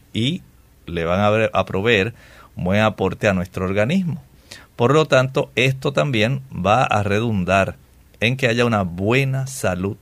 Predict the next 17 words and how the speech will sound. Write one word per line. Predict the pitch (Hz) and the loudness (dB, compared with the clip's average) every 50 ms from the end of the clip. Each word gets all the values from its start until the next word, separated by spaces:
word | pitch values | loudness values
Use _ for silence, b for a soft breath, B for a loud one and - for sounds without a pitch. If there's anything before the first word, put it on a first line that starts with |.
| _ _ _ | _ _ _
prostática. | - 110 113 104 - - 175 185 180 - 82 - - - - - - _ b b b b b b b b b b | -4 -4 -4 -4 -4 -4 -4 -4 -4 -8 -16 -16 -16 -20 -20 -20 -20 _ b b b b b b b b b b
Si | - - 95 | -6 -2 0
además | 92 92 92 101 107 113 | 0 2 2 2 2 2
de | 110 117 110 110 | 4 4 4 4
esto | 104 - - 104 | 2 0 -8 -10
usted | - - 101 101 | -4 -4 -4 -4
se | - - 101 | 0 -2 -2
ejercita, | 90 90 85 85 85 - - 113 113 113 98 - - 110 110 107 - b b b b b b | 0 0 -2 -4 -6 -4 0 0 0 0 -2 0 0 0 0 0 -4 b b b b b b
si | b - - 123 | b -4 0 2
hace | 127 135 131 165 151 131 | 2 4 4 2 2 2
baños | 110 101 110 120 127 135 139 147 147 156 160 165 139 - - - _ | 0 2 2 4 4 4 2 2 0 0 -2 -2 -4 -6 -10 -14 _
de | 92 92 92 98 101 | -8 -2 0 2 4
agua | 104 110 120 127 127 135 135 135 135 131 127 127 - - - - - - _ _ _ _ _ | 4 4 4 2 2 2 4 4 4 4 4 2 0 -2 -6 -8 -10 -16 _ _ _ _ _
caliente, | - 98 95 92 98 107 117 113 110 104 - 92 | -2 0 0 0 2 0 0 0 0 0 -2 0
baños | 87 92 104 120 123 127 120 | 0 0 0 0 -2 -4 -4
de | 113 101 | -4 -6
asiento, | 95 90 - - 107 110 110 107 98 92 87 - - - | -6 -8 -10 -8 -4 -2 -2 0 0 -2 -4 -6 -12 -18